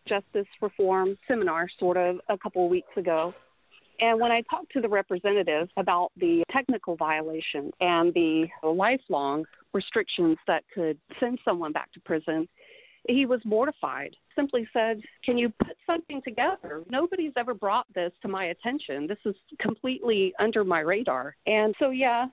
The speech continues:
I put together a presentation and invited a few others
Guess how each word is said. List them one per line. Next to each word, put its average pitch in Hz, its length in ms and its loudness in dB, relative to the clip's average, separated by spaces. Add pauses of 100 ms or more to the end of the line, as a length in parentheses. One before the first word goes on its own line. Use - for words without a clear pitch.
(100)
I 262 140 0
put - 260 -2
together 226 320 0
a 202 60 0
presentation 196 880 -2
and 214 320 0
invited 202 680 0 (280)
a - 60 0
few 269 280 0
others 196 420 2